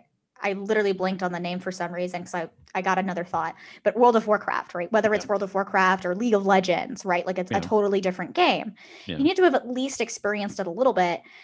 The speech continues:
Speaker 1: And honestly, if you haven't, just watch people play that really, really love it and watch how they react to it, right? 'Cause it's that sentimentality, it's that emotional connection they're getting for.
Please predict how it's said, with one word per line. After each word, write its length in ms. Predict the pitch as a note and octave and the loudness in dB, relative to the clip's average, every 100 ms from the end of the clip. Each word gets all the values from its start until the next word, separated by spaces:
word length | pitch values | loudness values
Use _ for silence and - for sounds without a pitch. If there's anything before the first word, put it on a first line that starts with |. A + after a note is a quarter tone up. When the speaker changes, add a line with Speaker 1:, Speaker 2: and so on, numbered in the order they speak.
| - _ _ | -20 _ _
Speaker 1:
And 120 | A3+ - | 0 4
honestly, 400 | D4 D4+ - C4 | 4 4 0 -2
if 80 | A#3+ | -2
you 80 | |
haven't, 460 | A3+ - F#4+ A#3 F#3+ | -2 2 4 2 -2
just 280 | C#4 C4+ - | -6 -6 -2
watch 360 | G3+ A#3 B3 | 4 4 4
people 280 | - B3+ G3 | -2 -2 -2
play 280 | F#3+ G3+ G3 | 0 0 2
that 180 | F3+ - | 0 -2
really, 400 | G3+ A3+ A3 A3 | -4 0 2 0
really 240 | G3 F#3+ | 0 -2
love 300 | F3 G3 C4+ | 0 2 4
it 220 | F#3+ E3 - _ _ _ _ | 2 -2 -8 _ _ _ _
and 200 | G#3+ A3+ | 0 4
watch 240 | G#3+ A3+ | 6 4
how 100 | C4 | 2
they 120 | A3 F#3 | -2 0
react 480 | F3+ F3 F#3 - - | 0 -2 -4 -12 -12
to 80 | |
it, 180 | - - - - | -12 -12 -12 -4
right? 180 | G#3 B3+ | -4 -2
'Cause 120 | B3 | -4
it's 100 | A#3 | 0
that 160 | A3 | 0
sentimentality, 880 | - B3 A#3 A3 - B3+ D4 A3 D#3+ | 0 -2 -2 -4 0 2 2 2 -2
it's 160 | D#3+ - | -8 -2
that 300 | G3 F#3+ F#3+ | 2 2 0
emotional 460 | G3+ G#3+ A#3 A#3+ A3 | -2 0 0 -2 -6
connection 400 | G#3+ G3 G3+ F#3 | -4 -6 -6 -10
they're 100 | D#3+ | -10
getting 280 | F3+ F#3 F3+ | -8 -8 -8
for. 320 | - - | -10 -10